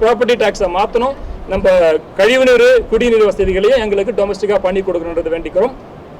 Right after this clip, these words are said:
இன்னொரு முறை காவல்துறை சொன்ன அனைத்தையும் நாங்கள் பா-, இது பண்ணுவோம், ஃபாலோ பண்ணுவோன்றதை இந்த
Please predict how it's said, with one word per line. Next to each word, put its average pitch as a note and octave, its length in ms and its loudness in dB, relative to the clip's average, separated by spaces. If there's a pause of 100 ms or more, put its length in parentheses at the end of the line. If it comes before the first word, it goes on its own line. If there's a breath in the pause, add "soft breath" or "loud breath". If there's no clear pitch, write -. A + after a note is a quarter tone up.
(200)
இன்னொரு A#3 320 2
முறை B3 160 4 (560)
காவல்துறை A3+ 560 4 (100)
சொன்ன G#3 260 -2 (120)
அனைத்தையும் A3 520 0
நாங்கள் F#3 320 0 (560)
பா-, F#3+ 220 2
இது A3+ 160 -2
பண்ணுவோம், G#3+ 380 0
ஃபாலோ A3 220 4 (100)
பண்ணுவோன்றதை G3 520 0
இந்த F#3 100 -2